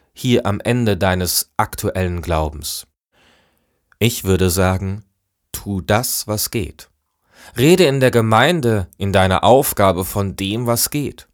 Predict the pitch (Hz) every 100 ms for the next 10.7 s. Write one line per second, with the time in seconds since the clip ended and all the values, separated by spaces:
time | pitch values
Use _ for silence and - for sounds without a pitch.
0 | _ _ _ _ _ _ _ _ _ _
1 | _ _ - 107 104 98 104 - 98 101
2 | - 98 - 127 95 - _ _ - 131
3 | 139 175 139 - 123 131 156 - - 143
4 | 123 120 135 147 135 117 - - 135 -
5 | - 123 120 127 - 107 107 113 107 107
6 | 147 120 - 98 - 147 151 110 95 95
7 | 87 - 87 87 78 73 _ _ _ _
8 | _ _ _ _ _ 92 - - - 90
9 | 101 82 92 90 92 87 90 104 90 95
10 | - 107 175 - 82 76 76